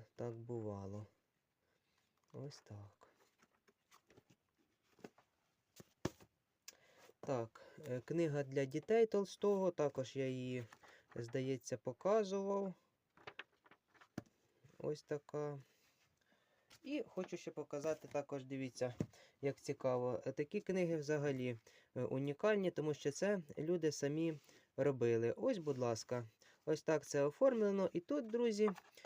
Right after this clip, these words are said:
е, маленькі книжечки дитячі, вони зібрані ось так, у, е, їх склеїли між собою.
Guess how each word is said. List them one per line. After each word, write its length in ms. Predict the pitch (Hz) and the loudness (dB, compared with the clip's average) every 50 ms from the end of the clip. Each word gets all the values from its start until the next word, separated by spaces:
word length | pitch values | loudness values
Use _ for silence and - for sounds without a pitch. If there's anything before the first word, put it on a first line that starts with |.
| - - - | -16 -10 -4
е, 100 | - 147 | -2 0
маленькі 520 | 156 170 180 190 196 185 180 170 - 160 156 | 2 4 4 6 6 4 4 4 2 0 -2
книжечки 580 | - 160 165 170 165 185 - - - 285 311 | 0 2 0 2 0 -2 -4 -4 -4 -2 -2
дитячі, 680 | 254 240 226 - - 226 226 220 220 - 214 202 180 151 - - - | 0 0 0 4 6 6 6 6 4 4 2 2 2 0 -6 -6 -2
вони 320 | 147 160 185 226 277 262 | 2 2 2 4 2 2
зібрані 680 | 208 196 220 226 202 208 202 202 202 196 196 190 180 - _ _ _ _ - - - _ - | 2 2 2 2 4 4 4 4 4 4 2 2 0 -2 _ _ _ _ -20 -20 -20 _ 0
ось 220 | - 147 143 - | 0 0 0 0
так, 400 | - - 196 208 208 208 - - - _ - | 2 2 4 4 4 4 0 -4 -16 _ -2
у, 460 | 143 160 175 185 190 185 180 170 160 139 - _ _ - - | 2 4 4 4 6 6 6 6 4 2 -4 _ _ -10 -6
е, 100 | 127 131 | -4 -4
їх 280 | 131 147 170 170 - - | -2 0 0 0 -2 -4
склеїли 600 | - - - 151 143 131 123 120 117 117 117 117 | -4 2 6 8 8 8 8 6 6 4 4 2
між 260 | 120 120 117 - - | 2 0 -2 -4 -2
собою. 500 | - 123 113 110 113 107 107 104 104 110 | -2 -2 0 0 0 0 0 0 -2 -4